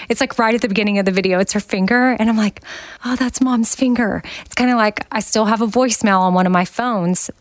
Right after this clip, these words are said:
that I refuse to get rid of because her voicemail is on there. And I'm like, "I can't get rid of it." Even though I know I can take the time to store the voicemail somewhere else, it's just still there on that account. So it was a little bit about, the whole reason I was getting the award was for thirty Abes, but really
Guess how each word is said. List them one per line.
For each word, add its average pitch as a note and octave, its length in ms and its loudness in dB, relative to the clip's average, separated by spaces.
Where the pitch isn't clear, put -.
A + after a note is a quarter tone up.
that F#3+ 100 2
I F#3 60 4
refuse F#3+ 460 0
to G3+ 60 -2
get F#3+ 120 0
rid B3 160 2
of F3 240 0
because F#3+ 520 0
her G3 160 -2
voicemail F#3 560 0
is F#3 120 0
on A3+ 220 0
there. F#3+ 300 0
And G3 140 -4
I'm G3 80 0
like, F#3+ 180 -4
"I F#3+ 60 -6
can't F#3+ 480 -4
get G3+ 220 -4
rid C4+ 140 0
of A3 160 0
it." - 240 -4
Even A#3+ 140 2
though B3+ 100 4
I B3 80 2
know A#3 240 4
I A#3 120 2
can G#3+ 240 0
take G3 200 -4
the G3+ 80 0
time F3+ 300 -2
to F3 60 0
store F#3 320 -2
the F#3+ 100 0
voicemail F3+ 500 0
somewhere F3+ 400 -2
else, G#3+ 360 0
it's - 200 -6
just - 140 0
still F#3 260 0
there - 280 -4
on A#3 140 0
that G3 120 4
account. F#3 500 -2
So C4+ 300 0
it - 20 -4
was C4 160 -2
a D4 40 -2
little D#4 200 0
bit D#4 140 2
about, A#3+ 420 0
the B3+ 140 2
whole C#4+ 180 2
reason B3 280 0
I - 20 4
was G#3 120 0
getting G3+ 240 0
the G#3 80 2
award F#3+ 380 0
was F#3+ 120 -2
for G3 120 -4
thirty G3 320 0
Abes, G3 400 0
but F#3+ 240 -6
really G#3+ 460 0